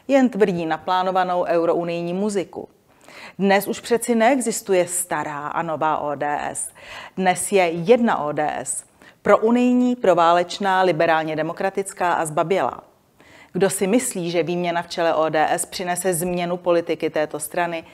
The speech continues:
je velmi naivní. Je to jen divadlo, které má odlákat pozornost od skutečnosti.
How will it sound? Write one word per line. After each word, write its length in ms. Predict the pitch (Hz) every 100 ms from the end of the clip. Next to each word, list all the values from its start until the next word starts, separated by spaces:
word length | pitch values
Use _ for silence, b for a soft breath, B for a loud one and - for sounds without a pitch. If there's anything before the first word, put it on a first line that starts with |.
| B
je 140 | 175 175
velmi 300 | 165 165 165
naivní. 460 | 165 143 135 131 - _ B B B
Je 120 | 185 185
to 100 | 196
jen 160 | 180
divadlo, 360 | 180 175 185 214
které 260 | - 196
má 200 | 190 185
odlákat 480 | 175 165 165 165 156
pozornost 800 | - 165 156 180 185 190 185 -
od 140 | - 156
skutečnosti. 840 | - 147 139 - - - - -